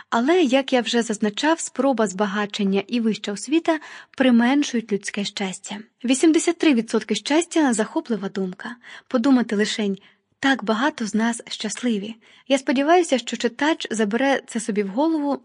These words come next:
та й там і зоставить. Отже, вісімдесят три відсотки з нас щасливі. Цю чудесну думку треба викарбувати в пам'яті читача вогняними літерами і ніколи її не витирати. Життя прекрасне.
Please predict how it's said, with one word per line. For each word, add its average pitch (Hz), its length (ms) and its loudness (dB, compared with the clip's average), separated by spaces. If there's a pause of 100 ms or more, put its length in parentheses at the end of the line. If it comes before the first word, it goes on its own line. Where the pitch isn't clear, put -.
(140)
та 226 100 0
й 220 60 0
там 247 260 0
і 233 60 2
зоставить. 208 680 -8 (500)
Отже, 311 240 4
вісімдесят 247 580 0
три 240 160 2
відсотки 202 460 -4
з 185 80 -4
нас 277 380 -2
щасливі. 220 600 -10 (460)
Цю 330 160 4
чудесну 269 420 2
думку 302 380 2
треба 247 340 2
викарбувати 208 720 0
в 196 100 -6
пам'яті 311 540 0
читача 285 500 -4 (140)
вогняними 247 680 2
літерами 196 560 -2
і 233 80 2
ніколи 233 460 0
її 214 260 0
не 214 140 0
витирати. 196 580 -8 (560)
Життя 220 340 0
прекрасне. 262 640 -4